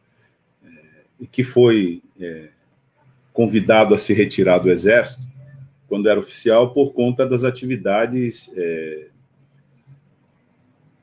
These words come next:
vamos usar um termo aqui, é, não convencionais, né, que ele exercia naquela época.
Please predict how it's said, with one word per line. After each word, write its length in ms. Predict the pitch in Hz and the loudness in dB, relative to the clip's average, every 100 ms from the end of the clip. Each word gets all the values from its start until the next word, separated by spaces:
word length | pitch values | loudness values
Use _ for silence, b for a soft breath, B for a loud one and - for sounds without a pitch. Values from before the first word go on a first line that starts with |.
| _ _ _ _ _ _ _ _ | _ _ _ _ _ _ _ _
vamos 880 | 101 113 110 95 - - - - - _ _ _ | 0 2 2 0 -6 -12 -14 -18 -20 _ _ _
usar 320 | 98 90 113 | -8 0 2
um 160 | 117 104 | 4 2
termo 460 | - 123 110 95 90 | 2 2 4 2 -2
aqui, 540 | - - 117 92 90 - | -4 -2 0 0 -6 -16
é, 240 | 82 80 - _ _ | -20 -20 -20 _ _
não 320 | 113 143 170 | 0 2 2
convencionais, 1300 | 143 139 120 123 120 117 95 95 113 92 82 - - - | 2 2 4 4 2 0 0 2 0 0 -4 -10 -20 -20
né, 220 | 82 92 - | -18 -18 -6
que 80 | 98 | -2
ele 140 | 107 | 0
exercia 580 | 104 120 98 - 113 110 | 2 2 0 -4 -2 -2
naquela 420 | 104 - 107 98 | -2 -2 -2 0
época. 340 | 82 - _ | -2 -6 _